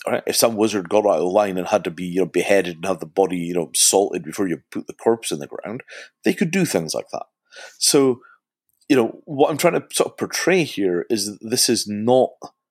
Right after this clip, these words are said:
something where you can leave the cultural analysis behind.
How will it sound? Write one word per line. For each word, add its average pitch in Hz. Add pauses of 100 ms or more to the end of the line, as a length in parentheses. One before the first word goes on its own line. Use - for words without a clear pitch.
(260)
something 113
where 101
you 95
can 101
leave 101
the -
cultural 92
analysis 87
behind. -